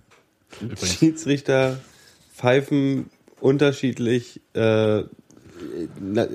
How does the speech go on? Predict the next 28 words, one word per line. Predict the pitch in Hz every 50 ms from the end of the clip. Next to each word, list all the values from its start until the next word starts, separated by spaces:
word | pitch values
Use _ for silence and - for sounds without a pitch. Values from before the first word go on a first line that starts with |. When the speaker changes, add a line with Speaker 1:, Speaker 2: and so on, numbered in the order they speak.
| 62 -
Speaker 2:
also | - 117 113 117 -
international | - 156 156 147 127 113 - 127 120 117 113 117
pfeifen, | - 127 120 120 123
also | 117 107 107
Engländ-, | 87 69 - 131 131 123 113 117 104
Engländer | - 123 123 120 113 107 110
schießen, | 104 113 104 104 104 101
pfeifen | 120 110 110 120
anders | 98 95 104 101
als | 107 101 -
Deutsche. | - 120 151 156 - 120
In | 90 110
Deutschland | 104 101 117 - 120 104 101
pfeift | - 110 104 -
jeder | - 101 101 -
auch | - - -
irgendwie | - 104 101 92 - - 98 98 90
wie, | 98 - 117 107 62 50 62 - - -
wie | - - - 107 -
ein | - 82 104
härter, | 110 135 139 135 139 120
die | 104 80
anderen | 98 107 104 98
weniger | 120 131 120 110 110
hart. | 107 104 104 110 - - - - - - - - - - -
Was | - 117 104 -
ich | 120 110 113
will, | 123 139 160 170 180